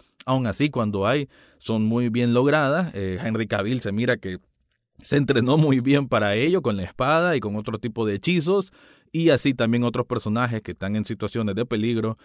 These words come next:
creo que cuando las ejecutan se ve bien. Incluso se atreven a hacer un poco gore en algunas cosas, así que ese elemento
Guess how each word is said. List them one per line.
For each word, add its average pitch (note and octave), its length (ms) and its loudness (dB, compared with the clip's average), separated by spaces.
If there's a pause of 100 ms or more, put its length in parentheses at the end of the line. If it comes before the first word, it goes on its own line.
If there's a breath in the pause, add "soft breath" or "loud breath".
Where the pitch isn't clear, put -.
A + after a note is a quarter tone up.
(200 soft breath)
creo G#2+ 180 -2
que G2+ 80 -8
cuando G2+ 200 -4
las A2 160 -2
ejecutan C#3 540 -4 (260 soft breath)
se A2+ 200 0
ve G2+ 180 2
bien. F#2 280 0
Incluso A2+ 800 2
se G#2+ 120 -2
atreven B2 360 0
a - 20 0
hacer B2 160 -2
un A#2+ 80 0
poco B2 320 0
gore A#2+ 420 0
en G2+ 140 -6
algunas G#2+ 320 0
cosas, C3+ 400 2
así G#2 240 -4
que A2 300 -2 (120)
ese A#2+ 220 0
elemento B2 680 0